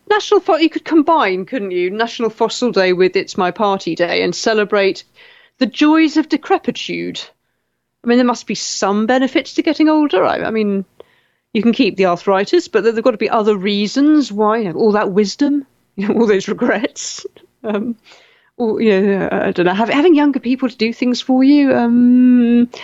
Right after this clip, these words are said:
okay, th-, th-, no, there's got to be a good reason to get older. Can someone please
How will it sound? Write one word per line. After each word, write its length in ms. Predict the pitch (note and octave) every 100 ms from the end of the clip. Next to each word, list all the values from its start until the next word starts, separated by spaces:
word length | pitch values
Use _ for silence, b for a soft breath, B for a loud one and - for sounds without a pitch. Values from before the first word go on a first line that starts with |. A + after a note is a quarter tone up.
| B B -
okay, 240 | D4 G4+
th-, 180 | - - B3+
th-, 140 | D4
no, 160 | D#4 F4
there's 140 | F#4+
got 200 | F#4 F4
to 100 | G4
be 100 | G4
a 60 | E4+
good 180 | D#4+
reason 420 | B3 A3 G3 G#3 G#3
to 80 |
get 220 | - G#3 A3
older. 280 | F3 -
Can 140 | - A3
someone 320 | - F#4+ F#4
please 460 | - D#4 C4+ C4